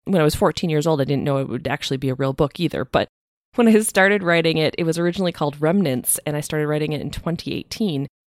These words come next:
But there was something more to it than that, and I could just tell that it needed, it needed to be fleshed out in a different way. And so when I started working on it this year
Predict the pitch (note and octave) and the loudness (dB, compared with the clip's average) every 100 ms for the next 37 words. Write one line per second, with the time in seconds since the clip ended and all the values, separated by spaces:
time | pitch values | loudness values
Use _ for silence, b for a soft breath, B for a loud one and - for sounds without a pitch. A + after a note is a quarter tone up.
0 | _ _ _ E3 F3 F#3 F3 - B3+ C#4+ | _ _ _ -4 0 0 0 0 0 0
1 | C#4+ G#3+ F#3+ F#3+ - - C#4+ B3+ - D#3 | 0 2 2 0 -2 -4 -2 -4 -4 -4
2 | D3 C#3+ C#3+ C#3+ D3+ D3 - F#3 D#3+ D3+ | -4 -4 -4 -4 -4 -6 -4 -2 -2 -2
3 | - D#3 D#3+ D#3+ D#3 _ _ _ _ - | -4 -6 -4 -4 -4 _ _ _ _ -4
4 | F#3 B3+ A#3 G#3+ G3+ E3 E3 - D3+ D3 | 0 2 2 0 -2 -2 -2 -2 -2 -2
5 | C#3+ D#3 - - C3+ A#2+ - _ _ _ | -2 -2 -2 -4 -4 -6 -8 _ _ _
6 | - E3 - E3+ D#3+ D#3 E3 D#3+ D#3+ F#3+ | -4 -2 2 2 4 2 2 -2 0 -2
7 | F#3+ F3+ F3+ F3 D#3 D#3 - E3+ - F#3 | -2 -2 -2 -2 -2 -2 -4 -4 -2 0
8 | G3+ A3 | 0 -2